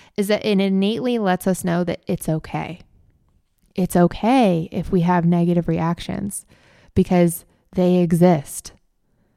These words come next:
and they're allowed to exist and take up space in this world. The beautiful thing about negative reactions is that there's probably gonna be a positive reaction following it.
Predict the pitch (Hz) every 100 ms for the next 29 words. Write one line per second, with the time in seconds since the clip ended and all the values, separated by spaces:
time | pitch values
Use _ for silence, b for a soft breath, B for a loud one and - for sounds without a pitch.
0 | _ _ _ _ _ 185 185 180 175 165
1 | 165 180 - 180 170 175 180 170 185 170
2 | 180 175 - - 247 - 170 - - -
3 | - - b - 175 208 208 208 208 202
4 | 190 185 190 202 233 202 185 180 185 175
5 | - 214 202 202 208 196 - B B 233
6 | 262 - 254 269 262 226 220 208 196 185
7 | 180 190 214 220 233 220 214 - 214 190
8 | - 175 - - - -